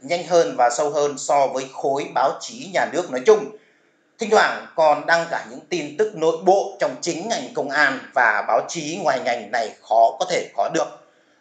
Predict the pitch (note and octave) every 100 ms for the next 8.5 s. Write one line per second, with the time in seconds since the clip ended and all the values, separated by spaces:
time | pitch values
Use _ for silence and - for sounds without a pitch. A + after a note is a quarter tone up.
0 | - G#3 G#3 G#3 G#3 G3 F3+ D3 D3+ A3
1 | G#3+ G3 D#3 C3 C#3 C#3 C3 C3 D#3 C#3
2 | C#3 A#2+ A#2+ B2+ A#2 G#2+ A#2+ A2+ A2+ D#3+
3 | E3+ C#3+ C3+ B2 A#2 A#2 C3+ D3 C#3+ B2+
4 | A#2+ C3 C#3 C3 - A#2 G#2+ D#3 D#3+ C3
5 | G#2+ C3+ F#3 - - A#2 G#2 G#2 - B2
6 | B2 A#2 B2+ A#2 A2+ - G#2+ G#2 B2+ D3
7 | C#3 C3+ A#2 A2 A#2+ A#2+ B2 A#2 A2+ A#2+
8 | C3 C#3 C3 -